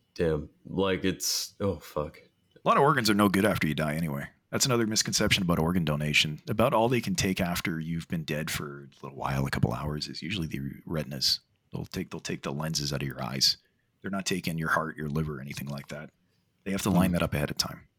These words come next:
Speaker 2: If they catch wind that you're in a coma in a hospital,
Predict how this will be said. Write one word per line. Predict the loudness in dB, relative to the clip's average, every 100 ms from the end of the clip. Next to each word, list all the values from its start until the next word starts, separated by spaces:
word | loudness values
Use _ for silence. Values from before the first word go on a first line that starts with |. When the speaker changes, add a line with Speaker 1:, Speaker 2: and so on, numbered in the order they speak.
| _
Speaker 2:
If | -10 -4
they | -2 -2 -4
catch | -4 0 0
wind | 2 0 0
that | 0
you're | -2
in | -2
a |
coma | 2 4 4 4
in |
a | 2
hospital, | 2 2 4 2 0